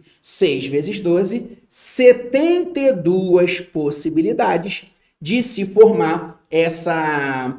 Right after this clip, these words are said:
essa sequência aí que ele quer de duas letras, do, dois algarismos e duas letras. Tudo bem? Beleza? Então, gabarito, letra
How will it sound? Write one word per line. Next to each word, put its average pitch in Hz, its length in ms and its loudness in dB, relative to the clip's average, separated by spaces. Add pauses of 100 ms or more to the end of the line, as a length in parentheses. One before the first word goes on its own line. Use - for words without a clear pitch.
(240)
essa 160 220 -4
sequência 196 640 -2
aí 170 100 0
que 165 100 0
ele 175 120 2
quer 156 520 -4
de 165 200 0
duas 180 340 2
letras, 160 600 -4 (260)
do, 151 220 2
dois 208 280 8
algarismos 185 760 0
e 190 80 -8
duas 170 320 -6
letras. 131 440 -10 (460)
Tudo 190 160 4
bem? 220 380 2 (200)
Beleza? 190 520 4 (180)
Então, 180 340 -2
gabarito, 180 580 0
letra 165 380 -2